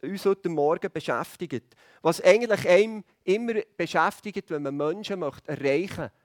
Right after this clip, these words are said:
mit der besten Botschaft, die es gibt. Vielleicht hast du dir auch schon gewünscht, besser näher zu Menschen zu kommen, Menschen besser können zu erreichen.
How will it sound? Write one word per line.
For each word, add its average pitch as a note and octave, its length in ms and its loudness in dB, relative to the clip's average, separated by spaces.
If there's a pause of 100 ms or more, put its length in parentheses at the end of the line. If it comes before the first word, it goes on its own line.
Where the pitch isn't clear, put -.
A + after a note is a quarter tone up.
(200)
mit - 440 -10
der C3 80 -8
besten D3+ 400 -2
Botschaft, C3+ 560 -6
die B2+ 60 -8
es - 160 -14
gibt. - 420 -12 (1700)
Vielleicht B3 260 4
hast G3 160 2
du A#3 80 -6
dir A3+ 180 2
auch A#3+ 60 4
schon B3 180 -2
gewünscht, F#3 760 2 (340)
besser G3 480 4 (120)
näher F3+ 280 4 (240)
zu F3+ 160 -4
Menschen E3 400 -4
zu - 120 -16
kommen, A#2+ 240 -6 (560)
Menschen D#3+ 380 -4
besser E3 360 -2
können D3+ 400 -8
zu - 140 -14
erreichen. G#2+ 440 -8